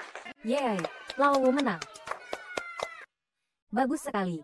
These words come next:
Lao Wu hebat, kan? Aku sudah memesan restoran terbaik. Ayo kita rayakan dengan meriah. Oke. Adik yang baik, kamu datang untuk apa?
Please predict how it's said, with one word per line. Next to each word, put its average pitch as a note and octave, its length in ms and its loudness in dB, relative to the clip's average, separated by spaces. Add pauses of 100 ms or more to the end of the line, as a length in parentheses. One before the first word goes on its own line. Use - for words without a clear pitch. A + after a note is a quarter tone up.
(360)
Lao C4+ 160 6
Wu C#4+ 160 2
hebat, F#3+ 320 2 (160)
kan? A3+ 320 2 (640)
Aku D4+ 240 2
sudah G#3 160 4
memesan G#3 400 4
restoran C4 400 2
terbaik. G#3+ 320 2 (320)
Ayo D4+ 160 4
kita A#3 240 2
rayakan A3 400 6
dengan B3 160 4
meriah. F#3+ 320 2 (480)
Oke. G3+ 400 0 (1400)
Adik C4+ 320 2
yang B3+ 80 6
baik, G#3 320 4 (160)
kamu C#4+ 240 4
datang A#3 240 6
untuk C4 320 0
apa? E3+ 240 0